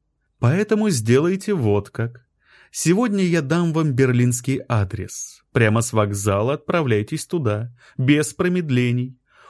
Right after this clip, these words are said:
Узнать, куда и каким путем вы следуете, мне нетрудно. Помните,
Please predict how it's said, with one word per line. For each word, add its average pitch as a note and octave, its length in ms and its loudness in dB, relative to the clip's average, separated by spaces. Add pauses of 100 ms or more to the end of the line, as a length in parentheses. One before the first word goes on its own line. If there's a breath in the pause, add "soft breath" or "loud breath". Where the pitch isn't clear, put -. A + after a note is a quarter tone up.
Узнать, F3 580 0
куда D3 440 2
и C3+ 100 0
каким C#3+ 400 -2
путем C#3+ 420 0
вы B2+ 120 2
следуете, E3+ 680 -2
мне F#3 220 -2
нетрудно. C#3 840 -2 (480 soft breath)
Помните, A#2+ 840 0